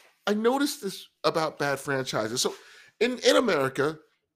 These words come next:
w-, we have these things called salaries, caps, and drafts. I don't think in other sports they actually have this stuff.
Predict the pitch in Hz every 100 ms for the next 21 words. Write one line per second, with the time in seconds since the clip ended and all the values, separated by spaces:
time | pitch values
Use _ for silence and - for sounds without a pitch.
0 | - 156 180 160 170 160 165 160 156 147
1 | 151 - 131 131 127 - - 117 113 127
2 | 120 127 90 - 180 226 202 196 151 139
3 | 131 147 131 120 120 113 101 117 90 87
4 | - 80